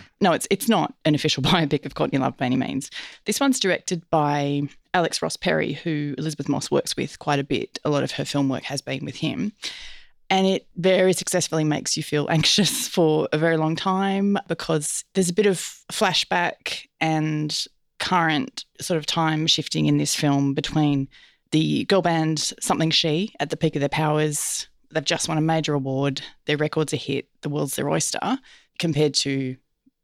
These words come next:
where the story currently is. And they're really frustrated about the second album.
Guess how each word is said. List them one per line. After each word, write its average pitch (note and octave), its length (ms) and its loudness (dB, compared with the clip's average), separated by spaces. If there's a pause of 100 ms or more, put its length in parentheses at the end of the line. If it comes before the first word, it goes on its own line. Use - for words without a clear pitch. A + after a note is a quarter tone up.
where C#3+ 140 0
the - 100 -6 (100)
story C3+ 320 2
currently D#3 540 2
is. C#3 280 -2
And C3+ 380 -2 (760)
they're G2+ 180 -2 (280)
really D#3 300 4
frustrated C#3 360 0
about C3+ 160 -4
the - 60 -4
second C3+ 280 0
album. C3 500 -2